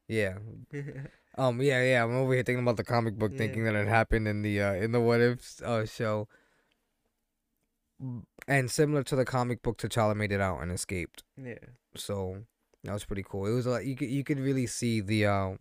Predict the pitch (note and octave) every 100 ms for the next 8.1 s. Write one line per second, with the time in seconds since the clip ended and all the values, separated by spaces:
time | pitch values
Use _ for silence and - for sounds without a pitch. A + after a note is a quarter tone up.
0 | _ _ _ - A2 G#2 G2+ A2 G2+ F#2+
1 | - G2+ G2 F#2+ F#2 - _ _ _ _
2 | _ _ _ _ _ _ - G#2 G2 -
3 | F#2+ G#2 _ _ G2+ G2+ A2+ F#2+ G2 -
4 | G#2+ - _ _ _ - C#3 D#3 A3 A3+
5 | E3+ D3+ D#3+ E3+ D3 C#3 A2 A#2+ A#2+ C#3
6 | A2+ - - _ _ _ _ _ _ _
7 | _ - B2 A#2 A#2 A#2+ A#2 B2 A#2+ A#2
8 | A2+